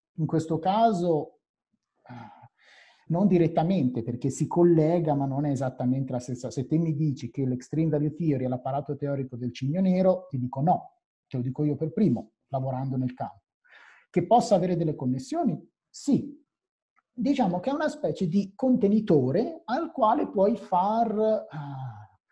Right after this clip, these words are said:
al quale puoi collegare diverse branche, dalla modellistica di, del rischio di modello, parte di extreme value theory, perché anche nel, nell'extreme value theory, nel momento in cui tu vai a ragionare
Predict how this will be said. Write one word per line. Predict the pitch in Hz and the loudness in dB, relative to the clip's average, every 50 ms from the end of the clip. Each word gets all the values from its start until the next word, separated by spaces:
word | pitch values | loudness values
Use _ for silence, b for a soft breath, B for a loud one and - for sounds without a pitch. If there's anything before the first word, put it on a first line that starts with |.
| _ _ _ | _ _ _
al | - - | -6 -2
quale | 233 247 233 - | 0 0 2 2
puoi | - 170 170 | 0 -2 0
collegare | - 220 226 247 254 247 175 170 131 147 175 208 220 233 185 | 2 2 4 4 4 2 2 0 -2 -2 0 0 0 2 2
diverse | 160 147 131 131 131 147 160 160 165 - - 151 139 135 131 131 127 | 0 0 -2 -2 -2 -2 -2 -4 -8 -8 -6 -4 -4 -4 -4 -4 -6
branche, | 117 110 - - - 98 104 - - 113 | -6 -8 -10 -14 -16 -18 -16 -12 -10 -10
dalla | 110 110 123 | -6 -6 -4
modellistica | 127 135 143 143 143 139 139 147 147 139 - - 135 127 - 131 | -2 0 0 0 0 0 0 0 0 -2 -4 -6 -8 -10 -8 -8
di, | 127 127 127 127 127 | -8 -8 -8 -6 -6
del | 127 131 127 | -6 -6 -6
rischio | 131 131 131 - 139 139 | -6 -8 -8 -10 -8 -6
di | 190 | -4
modello, | 226 320 339 302 294 311 320 311 277 202 165 147 127 - - _ | -4 -4 -2 -2 -2 -2 -2 -2 0 0 0 0 0 -4 -6 _
parte | 156 160 175 170 165 160 - - 151 139 | -6 -4 -2 -2 -2 -4 -4 -4 -6 -6
di | 131 | -6
extreme | 139 139 - - - 147 143 131 | -6 -8 -10 -10 -6 -4 -4 -4
value | 123 123 147 226 247 - | -4 -4 -4 -4 -4 -2
theory, | - 233 254 254 208 147 123 B B B B B B | 0 2 2 4 4 2 0 B B B B B B
perché | - 160 - 202 | -4 -2 0 0
anche | 214 - 214 | 0 0 0
nel, | 208 196 180 - - | 0 0 -2 -4 -4
nell'extreme | 240 180 185 185 175 175 165 170 - - 208 202 185 | -2 -2 0 0 0 0 -2 -2 -4 -2 0 0 2
value | 175 175 247 311 | 2 0 -2 -2
theory, | - - 185 202 196 175 151 | -2 0 2 2 4 2 2
nel | 135 135 135 | 0 0 -2
momento | 143 170 190 190 190 185 | -2 0 0 0 0 -2
in | 170 - | -4 -4
cui | - - 165 143 131 127 - | -4 0 0 2 2 0 -2
tu | - 175 160 131 | -2 -2 -2 0
vai | 131 147 151 147 135 127 123 123 | 0 0 -2 0 0 -2 -2 0
a | 123 | 0
ragionare | 131 135 127 139 143 147 151 135 131 123 117 113 110 | -2 -2 -2 -2 -2 -2 -2 -2 -2 -4 -4 -6 -8